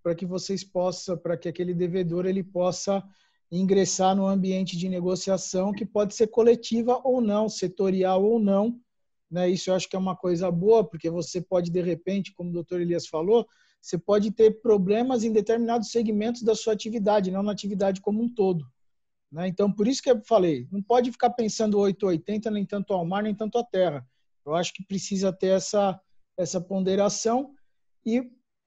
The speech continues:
esse procedimento de jurisdição voluntária, Carlos, ele foi pensado pelo seguinte,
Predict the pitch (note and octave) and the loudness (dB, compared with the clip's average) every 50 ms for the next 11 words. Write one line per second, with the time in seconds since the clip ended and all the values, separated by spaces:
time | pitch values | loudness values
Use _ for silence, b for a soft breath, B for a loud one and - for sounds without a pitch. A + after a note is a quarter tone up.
0 | _ _ _ _ _ _ _ - A3+ C4 C4+ - - D4 - B3 A#3 G#3+ - A3 | _ _ _ _ _ _ _ 6 6 6 6 4 0 -4 2 2 2 4 4 2
1 | G#3+ F#3+ G3+ F#3+ F#3+ F#3+ F#3+ F#3+ - E3+ E3 F3+ F3+ F3 E3+ E3 D#3 C#3+ D3+ D3+ | 2 2 2 2 2 0 0 -2 -2 -4 -2 -2 -2 -2 -2 -2 -2 -4 -4 -2
2 | F3 F3 F3 D#3+ D#3+ D#3 - - F#3+ F3 E3 D#3+ E3 D#3 D3+ D3 C3 - - F#3 | -2 -2 -2 -2 -4 -6 -6 -6 -4 -4 -2 -2 -2 -2 -4 -6 -6 -2 2 4
3 | G3 G#3+ G#3+ F#3+ E3+ E3 - E3 D#3+ D3+ D3+ D#3+ F3+ G3 F3+ - G#3+ G#3 G3+ G#3+ | 4 4 4 4 2 0 0 -4 -4 -4 -4 -4 -4 -6 -4 -4 -4 -4 -4 -4
4 | G#3 F#3+ - - G3+ G#3+ G#3+ G#3 - A#3+ A#3+ A#3 - D#4+ C4+ A3+ F#3+ F3 E3 D3+ | -6 -6 -4 -4 -4 -4 -2 -4 -4 -4 -4 -4 -6 -6 -4 -2 -2 -2 -4 -6
5 | - - - | -8 -14 -20